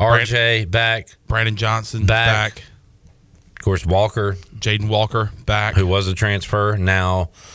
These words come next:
Speaker 1: a true Pirate for the remainder of his true college career. Baseball sold out season tickets for the second consecutive season for the first time in program history,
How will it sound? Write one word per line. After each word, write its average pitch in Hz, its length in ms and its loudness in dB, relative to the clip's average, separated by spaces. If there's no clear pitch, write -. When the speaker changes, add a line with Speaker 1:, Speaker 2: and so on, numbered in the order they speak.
Speaker 1:
a 98 100 2
true 117 260 0
Pirate 98 440 0
for - 180 -2
the 101 80 0
remainder 95 460 0
of 87 120 -2
his 95 500 -2
true 98 420 -2
college 98 360 0
career. 98 300 -2
Baseball 170 520 2
sold 151 240 -2
out 135 160 0
season 131 260 -2
tickets 139 260 -4
for - 60 -4
the 92 80 0
second 110 460 -2
consecutive 90 680 -2
season 90 320 0
for 78 140 -4
the 76 60 -2
first 90 260 -2
time 82 200 0
in 76 60 -2
program 76 440 -2
history, 104 500 0